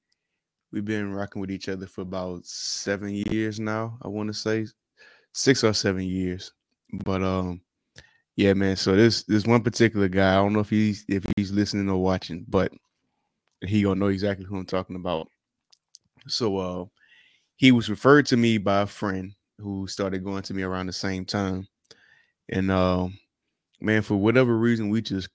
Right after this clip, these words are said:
could not see eye to eye. Like, and then, you know, I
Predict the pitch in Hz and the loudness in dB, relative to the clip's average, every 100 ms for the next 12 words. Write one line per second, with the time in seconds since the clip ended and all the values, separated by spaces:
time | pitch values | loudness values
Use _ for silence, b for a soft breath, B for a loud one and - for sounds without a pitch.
0 | - - 98 92 95 95 104 107 - - | -10 -2 0 0 -2 0 2 0 -2 -8
1 | - 110 - 98 104 107 - 104 98 95 | -2 -2 0 2 2 2 0 2 2 0
2 | 92 _ - 87 80 - _ _ _ b | -10 _ -12 -10 -10 -12 _ _ _ b
3 | b _ _ _ - - 107 107 110 120 | b _ _ _ -12 -2 0 2 2 2
4 | 120 110 113 | 4 4 4